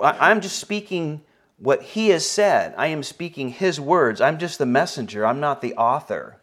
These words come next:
I, I, you know, and you could say I'm not even the, the expert, if you would, but, but he is, and I know what he says, and here it is, and let me tell you about it. Let me show it to you.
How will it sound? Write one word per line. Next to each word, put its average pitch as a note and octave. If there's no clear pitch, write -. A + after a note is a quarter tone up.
I, C3
I, B2
you B2
know, G#2+
and A#2+
you C#3+
could D#3+
say E3+
I'm D#3+
not D#3+
even F3+
the, F3
the D3
expert, B2+
if G2+
you A2
would, F#2
but, -
but D3
he C#4
is, A2+
and C#3+
I D3+
know F3
what F#3+
he G3+
says, G3+
and A2
here D#3+
it F3+
is, E3+
and G#2+
let B2
me E3
tell G3+
you G#3+
about G#2
it. F#2+
Let B2
me D#3
show G3+
it G#3
to G#2+
you. G2